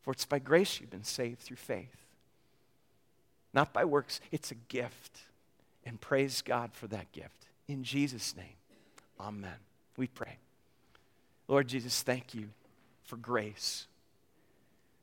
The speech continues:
Thank you for reminding us today we can never climb high enough or far enough or be strong enough or smart enough or pretty or handsome enough if it comes to earning our way into your love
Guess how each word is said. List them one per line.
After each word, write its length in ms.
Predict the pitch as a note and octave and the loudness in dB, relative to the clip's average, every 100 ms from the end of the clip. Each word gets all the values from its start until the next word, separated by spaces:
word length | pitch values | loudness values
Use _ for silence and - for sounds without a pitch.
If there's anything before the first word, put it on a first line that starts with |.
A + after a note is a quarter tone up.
| - | 8
Thank 240 | E3+ F3+ | 10 8
you 80 | C#3+ | 0
for 140 | - | 0
reminding 720 | C3 C#3 C3 D3 E3 C#3 C3+ C3 | 2 6 10 12 10 6 4 6
us 360 | C3 A#2+ - | 4 6 4
today 360 | - B2 B2+ A#2+ | 2 6 8 10
we 120 | B2 | 6
can 220 | B2+ C#3 | 2 4
never 300 | B2+ A#2+ A#2 | 6 6 4
climb 400 | - - A#2+ A#2 | 2 4 4 4
high 320 | G#2+ - C3 | -2 4 6
enough 460 | C3 B2 A2 - - | 6 4 2 -2 -6
or 60 | - | -12
far 420 | - - C3 B2+ | 0 8 10 10
enough 340 | A#2 G#2 F#2+ - | 8 2 0 -8
or 80 | A#2 | -8
be 120 | C3+ | -2
strong 500 | A#2+ - C#3 C3+ C3 | 2 4 6 6 4
enough 280 | B2 A#2 - | 2 0 0
or 60 | |
smart 400 | A#2+ - C#3 C3+ | 0 4 6 6
enough 280 | B2+ A#2+ A#2 | 6 4 4
or 60 | A#2+ | -2
pretty 400 | - - C3+ B2+ | -4 0 2 6
or 100 | A#2 | 6
handsome 500 | B2+ C3+ C3+ - A#2 | 4 2 2 0 0
enough 360 | A#2 A#2+ - - - - - - - - - | 0 0 -2 -6 -10 -20 -20 -20 -20 -20 -8
if 140 | C3 C3+ | -4 -2
it 80 | - | 6
comes 320 | D3+ C#3+ - | 6 8 4
to 100 | - | 4
earning 400 | C#3+ C#3 C3+ B2+ | 6 6 6 4
our 200 | - A#2 | 4 4
way 420 | A2+ B2 B2 A#2 A2+ | 6 6 6 4 0
into 300 | B2 - A2 | -2 -4 -2
your 220 | G#2+ G#2 | 0 2
love 580 | F#2+ F#2 F2+ - - | 0 -2 -4 -12 -18